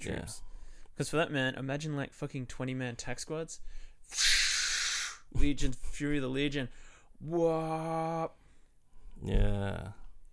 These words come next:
Speaker 2: Just deep striking down to someone's shit and giving them, like, eighty bolter shots.
Speaker 1: <laughs>
Speaker 2: And then they're blind.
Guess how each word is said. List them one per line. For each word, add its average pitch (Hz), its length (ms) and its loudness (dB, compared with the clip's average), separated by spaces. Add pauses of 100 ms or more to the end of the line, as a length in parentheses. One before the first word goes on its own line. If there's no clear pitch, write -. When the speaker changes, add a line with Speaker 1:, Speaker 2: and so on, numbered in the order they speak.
(1120)
Speaker 2:
Just 135 180 -12
deep 139 160 -4
striking 131 360 -8
down 123 200 -4
to 117 60 -8
someone's 120 420 -8
shit - 280 -8
and 123 100 -12
giving 120 220 -8
them, 113 140 -10
like, 113 240 -10
eighty 120 200 -10
bolter 123 280 -10
shots. - 440 -10 (120)
Speaker 1:
<laughs> - 80 12 (480)
Speaker 2:
And 127 100 -2
then 117 80 -4
they're 117 100 -2
blind. 120 500 -4